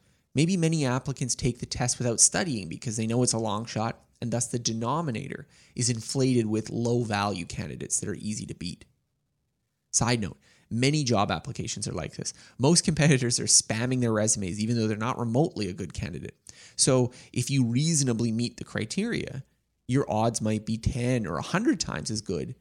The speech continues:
as a naive estimate would make about getting the job. Maybe he can also take the test several times with the same studying effort, making success increasingly certain.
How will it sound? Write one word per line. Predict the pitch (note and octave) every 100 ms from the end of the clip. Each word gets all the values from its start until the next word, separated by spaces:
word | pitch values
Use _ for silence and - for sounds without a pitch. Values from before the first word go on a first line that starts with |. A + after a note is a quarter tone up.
| -
as | A2+ A#2
a |
naive | A2 G#2 A#2 B2
estimate | A2+ A#2 - G#2+ -
would | A2 G#2
make | F#2+ F2+ - -
about | - G2+
getting | G2+ F#2+ F#2
the | -
job. | F2+ F#2 - _ _ _ _ _ _ _ _ _ _ _ _ _ _ - - - -
Maybe | A#3
he | A#3+ A3
can | G3
also | - - D#3+
take | F3+ D#3+
the | D3
test | - C3+ -
several | - A2+ A2
times | - - G#3 G3 F#2 -
with | -
the | -
same | - A2
studying | A2 - F3+ F#3 A2 -
effort, | - - C#3+ _
making | A#2 B2+ D#3+
success | D3+ B2 - - B2+ - -
increasingly | A#2 A2 - A2+ - G2 F#2+
certain. | A2 - D3 - -